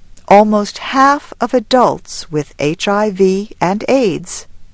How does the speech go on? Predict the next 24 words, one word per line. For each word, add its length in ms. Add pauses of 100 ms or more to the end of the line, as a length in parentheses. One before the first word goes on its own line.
(140)
are 120
women. 460 (1040)
But 280
the 100
United 520
Nations 680 (240)
says 320
women 540 (100)
are 160
victims 760
of 140
sixty 640
percent 800
of 260 (160)
new 540
infections. 1000 (1080)
It 240
estimates 840 (180)
that 180
more 320
than 200
four 500
million 760
people 500